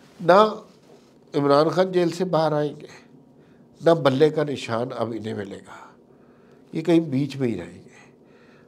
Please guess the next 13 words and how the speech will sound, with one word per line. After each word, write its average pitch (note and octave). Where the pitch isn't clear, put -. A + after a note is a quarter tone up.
तो G3+
बहुत G3
सारे G3+
लोग C#3
ऐसे C3+
हैं C3
जो E3+
तहरीक, D3+
जो A#3+
एंटी A#3
नवाज C3
वोट F2+
है, -